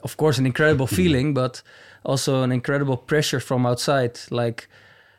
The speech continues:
Speaker 1: I did not even show anything yet, and they sing my name, so I have to perform, I have to show it, I have to show them what, what I'm capable of.
Speaker 2: Did you speak to your dad about that for any pressure?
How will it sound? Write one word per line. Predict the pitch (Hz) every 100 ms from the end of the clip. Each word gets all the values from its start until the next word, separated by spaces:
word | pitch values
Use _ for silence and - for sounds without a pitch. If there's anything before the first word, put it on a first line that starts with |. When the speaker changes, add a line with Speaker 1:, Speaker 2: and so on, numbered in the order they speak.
| _
Speaker 1:
I | 127
did | 139
not | 147 135
even | 135
show | 131 - 147
anything | 131 165 160 131 113 - _ -
yet, | 117 131 160 - -
and | 123 123 123
they | 123
sing | - - - 151 147
my | 131
name, | 127 143 135 131 -
so | - 139 123
I | 120
have | 131 151
to | 147
perform, | 123 131 - 143 117
I |
have | 120 139
to | 123
show | - 143 117
it, | 113
I |
have | 127
to | -
show | 113 139 131
them | 123 123
what, | 123 - - -
what | 120
I'm | 117
capable | 117 160 143 117 110
of. | 110 -
Speaker 2:
Did | 127
you | 160
speak | - 143
to | -
your | 151
dad | 175
about | 147 101
that | 98 101 - _ _ _
for | - 107
any | 107
pressure? | 95 98 - 104